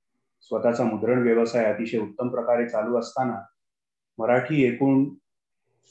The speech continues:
लेखनाला आलेली आणि मराठी सांस्कृतिक त्याच्यात असलेली मरगळ याच्यानी त्याला काहीतरी उत्तर म्हणून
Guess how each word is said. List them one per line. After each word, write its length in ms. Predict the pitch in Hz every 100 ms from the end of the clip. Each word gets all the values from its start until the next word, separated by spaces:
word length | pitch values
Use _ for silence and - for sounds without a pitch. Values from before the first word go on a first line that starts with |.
| _ _ -
लेखनाला 480 | 110 110 127 123 123
आलेली 720 | 120 110 117 117 113 117 117 _ _ _ _ _ _ _ _ _
आणि 560 | 113 110 110 110 113 - - 120
मराठी 720 | 123 113 113 123 117 120 - -
सांस्कृतिक 640 | - 110 - 127 131 120
त्याच्यात 380 | - 120 117 117
असलेली 400 | 113 - 123 117
मरगळ 420 | 104 104 127 98 92 - _ _ _ _ _ _ _ 113
याच्यानी 840 | 104 127 123 120 123 123 117 - _ _ _ _ _ _ _ _ _ _ _ _ _ _ _ -
त्याला 200 | 120 127
काहीतरी 320 | 123 117 123
उत्तर 300 | 117 - 143
म्हणून 420 | 135 131 107 104